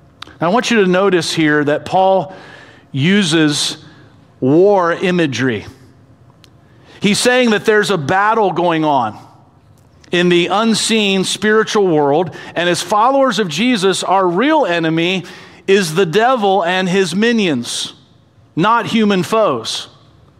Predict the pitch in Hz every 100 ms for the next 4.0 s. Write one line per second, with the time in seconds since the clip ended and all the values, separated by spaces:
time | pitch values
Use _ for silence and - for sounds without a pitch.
0 | _ _ _ _ _ - 170 233 220 -
1 | 277 254 226 208 220 262 208 190 - -
2 | 180 190 190 190 254 277 175 175 190 -
3 | 208 202 202 196 220 214 190 135 92 -